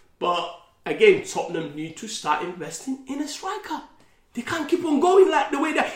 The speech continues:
you're not gonna win a Premiership with one striker, and especially a guy that just, "Oh yeah, one guy." You're not gonna. To me, that's, that's the thing. They need to. Chel-, people go on about other teams, but people need to understand Tottenham themselves need to invest in a striker. And they've had the same striker for almost over, what,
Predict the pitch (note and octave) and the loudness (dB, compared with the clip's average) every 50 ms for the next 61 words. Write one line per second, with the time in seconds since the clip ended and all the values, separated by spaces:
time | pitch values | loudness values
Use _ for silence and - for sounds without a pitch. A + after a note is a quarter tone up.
0 | - - - A#3+ C4 E4+ F#4 F#4+ - - D#4+ D#4+ D4 C#4 E4+ E4+ D#4+ G#3+ - D4 | -6 6 8 10 12 12 10 8 6 4 2 2 2 2 2 0 0 0 0 2
1 | C#4 C4+ C4 - - B3 G#3+ B3 A3+ A3+ C4 C4+ C4+ - - - - B3 B3 A#3+ | 2 4 4 2 2 0 0 0 0 2 4 4 4 4 0 -2 0 2 4 4
2 | - - A3 G3 - - - - - - G#3 - - E4+ - - B3+ A#3+ A3 - | 4 2 0 -2 -2 -4 -10 -4 0 0 0 0 0 -2 -2 -2 -2 -2 -2 0
3 | C4+ C#4 B3+ A#3+ A#3 G#3 G3+ G3 - - F#3+ - F3 E3+ E3 D#3+ D3+ - - - | 0 0 0 0 0 -2 -2 -4 -4 -4 -2 -2 0 0 -2 -2 -4 -6 -6 -2
4 | F3 A3+ B3 - - - - - - - - - A4+ C5 C#5 - - C#5 - - | 0 0 2 2 2 2 2 0 -2 0 2 4 4 4 4 2 2 0 -2 -2
5 | - - - - - - B3+ D4+ D#4+ E4 C#4+ - - - - - B3 B3 C#4 C#4+ | -6 -12 -18 -18 -2 4 6 6 8 8 6 4 4 0 -6 -8 -8 -10 -10 -10
6 | - - - - - _ - F#3 F#3 G3+ B3 C#4+ D4 C#4+ - - - - B3+ C4+ | -12 -14 -20 -20 -16 _ 4 6 6 6 6 4 2 0 -2 -4 0 2 2 2
7 | - F#3 - - - - _ _ _ _ _ _ _ - - A3+ A3 D#3+ - F#3 | 2 0 -4 -10 -14 -18 _ _ _ _ _ _ _ -8 -6 -6 -4 -2 2 4
8 | F#3+ A#3+ A#3 - - - - F3 - F3+ - - F3 D#3+ D3+ - - - - - | 4 4 4 2 0 0 0 -2 -2 -4 -6 -8 -8 -8 -8 -8 -10 -10 -14 -20
9 | _ _ _ _ _ _ _ _ _ _ _ - C#3 C3+ C#3 - F3 F3 F3 - | _ _ _ _ _ _ _ _ _ _ _ -12 -12 -12 -10 -8 -8 -8 -8 -2
10 | - F#3+ F3+ - D#3 D3+ D#3+ - - D3+ D3 C3+ C#3 - - D3 D3 C#3+ - - | 0 2 2 2 -2 -6 -10 -8 -8 -8 -8 -8 -10 -10 -8 -10 -10 -8 -8 -8
11 | - F#3 F#3 F#3 F3 E3+ - - - F#3+ F3+ C#3 A#2+ - - - - C3 B2+ C3 | -8 -6 -6 -6 -6 -8 -8 -8 -6 -4 -4 -4 -4 -8 -14 -18 -18 -16 -14 -12
12 | D3+ D#3+ - - - E3 E3 D3+ - - D#3 - - D3+ D3 - - - D3+ D3 | -10 -12 -12 -10 -8 -8 -8 -8 -8 -10 -10 -10 -10 -10 -10 -10 -10 -8 -8 -8
13 | - - - - - - _ _ _ _ _ _ _ - C3+ - - _ - D#3+ | -8 -10 -14 -18 -18 -20 _ _ _ _ _ _ _ -20 -20 -20 -14 _ -2 0
14 | F3+ F3+ F#3 F#3 F#3 - - A#3 G#3 D#3 - - F3 E3 D#3 - C#3+ - - D3+ | 2 4 6 4 4 4 4 2 2 2 0 0 0 0 0 -2 -4 -4 -2 -2
15 | D3+ D3 C#3+ C3 - D3+ D3 D3 D3 D3 C#3+ D3 - - - - | -2 -2 -4 -6 -8 -8 -8 -8 -10 -10 -10 -10 -10 -12 -14 -18